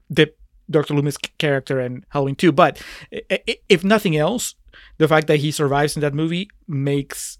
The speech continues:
the way that his character ends in this one sting a little less. Uh, but as it is, as a standalone, uh, it's just so weird that there's so much buildup, so much put in there,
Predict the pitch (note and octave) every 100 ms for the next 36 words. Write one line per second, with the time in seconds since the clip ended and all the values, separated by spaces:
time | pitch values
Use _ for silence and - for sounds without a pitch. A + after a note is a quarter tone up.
0 | - C#3+ C#3+ C3+ D3+ D3 C#3+ C3+ - D3
1 | C#3 C3+ - C#3+ C#3+ C3+ B2+ G#3 - D3+
2 | C#3 - - - D#3+ C#3 C3+ C3 D3 C#3
3 | B2 - - - - - _ - C#3+ B2+
4 | A#2+ - _ _ _ _ _ D#3+ D3+ C#3+
5 | D3+ E3 D3+ C#3+ - - - C3+ C3 -
6 | D3 E3+ F#3+ G3+ G#3 G#3+ - _ _ _
7 | _ - B2 A2 G#2+ G#2+ - _ _ _
8 | _ _ - C3+ - C3+ - - D#3 C#3+
9 | D3 D#3 D#3 - _ D3 D3+ D3 - D#3+
10 | D3+ - - D#3 D#3+ D#3 - D#3 C#3+ C#3
11 | - - - - _ _ _ _ - D#3
12 | D#3+ E3 E3 F3+ F#3